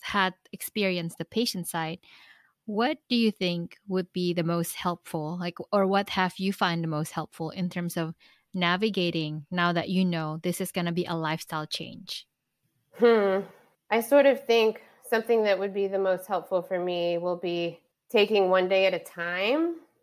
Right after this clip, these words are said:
Speaker 2: from a lifestyle perspective and trying and allow myself to give up a little control with life in general and planning and everything, and do the best I can with my health. I mean,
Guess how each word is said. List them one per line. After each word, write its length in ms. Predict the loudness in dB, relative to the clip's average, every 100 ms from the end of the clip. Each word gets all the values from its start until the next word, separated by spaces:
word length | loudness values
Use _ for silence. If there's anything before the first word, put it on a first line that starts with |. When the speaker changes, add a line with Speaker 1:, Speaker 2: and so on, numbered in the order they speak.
| _ _ _
Speaker 2:
from 140 | 0 2
a 60 |
lifestyle 540 | 2 0 0 0 2 0
perspective 880 | -6 -2 0 0 2 4 6 4 2
and 300 | 4 4 2
trying 440 | 0 4 4 2 -4 _ _ _ _ 2
and 380 | 6 8 6 4 2
allow 400 | 4 6 6 4
myself 640 | 2 0 2 2 2 -6 -4
to 420 | 0 0 -2 -8 _ _ -2
give 160 | 2 6
up 160 | 4
a 60 | 4
little 240 | 2 2
control 840 | 0 -4 -4 -2 2 4 4 4 2 -6 _ _
with 420 | 4 4 4 -2 _
life 420 | 2 4 4 2
in 180 | -4 -2
general 520 | 0 0 0 0 2
and 180 | 0 -4
planning 560 | -4 -2 0 -2 -2 -4
and 80 | -4
everything, 640 | -6 -6 -6 -4 -4 -2
and 340 | 0 0 0 -6 _ _ _ -2
do 160 | 4
the 100 | 6
best 300 | 6 4 2
I 80 | -4
can 560 | -2 0 2 2 -2 -8 _ _ _ 0
with 200 | 0 0
my 180 | -4 -2
health. 520 | 0 2 2 -2 -8 _ _ -2
I 60 | 2
mean, 320 | 2 0